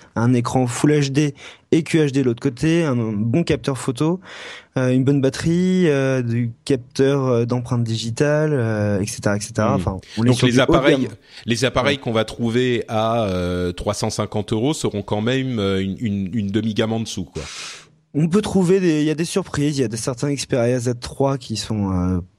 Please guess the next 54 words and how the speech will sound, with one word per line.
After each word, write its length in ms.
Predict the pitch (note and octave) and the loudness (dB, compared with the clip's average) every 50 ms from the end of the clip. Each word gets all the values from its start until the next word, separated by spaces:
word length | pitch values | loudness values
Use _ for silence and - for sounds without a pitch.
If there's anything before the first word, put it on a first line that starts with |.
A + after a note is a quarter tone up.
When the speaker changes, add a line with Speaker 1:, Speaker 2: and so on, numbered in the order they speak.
| _ _ | _ _
Speaker 1:
vraiment 420 | A2+ G#2 A#2 A#2+ A2+ C3 C#3 C#3 B2+ | -4 0 0 2 2 2 0 2 2
pas 100 | B2+ B2+ | 0 0
chers 220 | A#2+ - C3 A#2+ | 0 0 0 2
aujourd'hui. 640 | A#2+ A2+ B2 B2+ C3 C3+ C#3+ D3 D3+ D#3 D#3 D#3 D3+ | 2 2 2 0 0 0 0 0 2 2 2 2 2
J'ai 160 | C#3 B2+ C3 B2+ | 2 2 0 0
vu, 340 | A#2+ B2 C#3 C#3+ D3+ D3+ | 0 0 0 2 4 4
euh, 460 | C#3+ C3 A#2+ A#2 A#2 A2+ A2+ A2 G#2+ G#2+ | 4 4 4 4 2 2 2 2 0 0
certains 320 | G#2+ - B2+ A#2+ - C3+ | 0 -2 -2 0 0 -2
produits 340 | A#2 - C3 C3 C3 D3 C#3+ | 2 2 0 2 2 -2 -2
qui 80 | - B2 | -2 -4
étaient, 160 | A#2 - A#2 | -2 0 0
euh, 320 | A2+ G#2+ G#2 G2 F#2+ F#2+ F#2 | 0 2 2 0 0 -2 -2
qui 120 | F#2 - | -2 -4
étaient 200 | G2 - - G#2 | -4 -2 -2 -2
vendus 440 | F#2+ G2 A2 A2+ A2+ A2+ A#2+ B2 A#2+ | 0 0 0 0 0 2 2 2 2
à, 260 | A2 G2 F#2 F2+ F2 F#2 | 2 2 0 0 0 0
à 40 | G2 | 0
rabais. 340 | G2 A2+ A#2 A2 B2 B2 A#2+ | 0 0 2 2 2 0 0
Sur, 280 | A#2+ - G#2+ G2+ G2+ G2+ - - - - - - - _ | -2 -4 -6 -6 -6 -8 -14 -18 -16 -16 -18 -18 -8 _
il 40 | |
y 40 | A2 | -2
a 20 | G2+ | 0
vraiment 240 | G2 A2 B2+ C#3+ | 2 2 2 2
des 120 | C#3+ C3 B2 | 2 2 0
belles, 300 | A2+ A2 C#3+ C#3+ C#3 A#2+ | 2 2 0 0 0 -2
il 180 | F2 F#2+ G#2+ | -6 -6 -4
y 60 | A#2 A#2+ | -2 0
a 40 | |
vraiment 220 | A2+ B2 C#3 E3 F3 | 0 2 0 2 2
des 160 | E3+ D3 C#3 | 2 2 0
bonnes 380 | B2 A#2+ A#2 D3 D#3+ D#3+ D3+ C3+ | 0 0 0 0 2 2 0 0
offres 280 | D3 D#3+ E3+ - - D#3 | 0 0 0 -2 -4 -4
et 40 | |
des 100 | C3 C3 | -4 -4
bons 260 | B2+ A#2+ B2 D#3 D#3 D3 | -4 -2 -4 -4 -4 -4
plans, 340 | - D#3 D3+ D3+ D3 C3+ B2+ | -4 -4 -2 -2 -2 -2 -2
euh, 300 | B2 B2 A#2 A2+ A2+ A2 | -2 -2 -2 -2 -2 -4
sur 260 | A2 - - B2 B2 | -4 -2 -2 -2 0
des 220 | A#2 A#2+ A#2 A#2 | 0 0 0 0
produits 400 | A2+ A2 G#2+ - - C#3 C3+ C#3+ | -2 -4 -4 -2 -2 0 2 2
même 180 | D3+ D3 C#3 C3+ | 2 2 0 0
sortis 280 | B2+ - B2+ A#2+ - B2 | -2 -4 -6 -4 -6 -8
cette 160 | B2 - - | -4 -2 -2
année. 180 | C3+ C#3 C#3 | 0 0 0
Mais 260 | C3 A#2 G#2 G2+ F#2+ F#2+ - - - - - - - - - _ _ _ _ _ _ _ | 0 0 0 -2 -2 -4 -10 -14 -14 -12 -12 -12 -14 -16 -20 _ _ _ _ _ _ _
ça 180 | - - C#3+ C3+ | -2 0 0 2
reste, 260 | C#3+ F3+ F#3 - - - | 2 0 -2 -4 -8 -8
faut, 240 | - - - D3 C#3+ | -6 -4 -4 -2 -2
faut 220 | C#3+ - D3 D#3+ E3+ | -2 -2 -2 0 0
juste 240 | F3 F#3+ F3+ - | 0 0 0 -2
dire 180 | E3 D3+ F3 F3+ | 0 0 0 -2
que 60 | - | -2
c'est 80 | - D3 | -4 -4
Ne-, 100 | D3 | -4